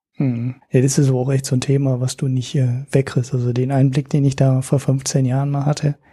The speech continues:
in die Branche, da war's schon, ähm, genauso. Da wurden halt Leute massiv in diese Kurse reingeschoben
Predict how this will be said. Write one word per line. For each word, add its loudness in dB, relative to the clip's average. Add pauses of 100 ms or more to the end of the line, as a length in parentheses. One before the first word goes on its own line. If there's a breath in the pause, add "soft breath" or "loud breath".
(200 soft breath)
in 0
die 2
Branche, 2
da -2
war's 0
schon, -2
ähm, -2
genauso. 2
Da -6
wurden 0
halt -2
Leute 0
massiv -2
in 4
diese 0
Kurse 0
reingeschoben -2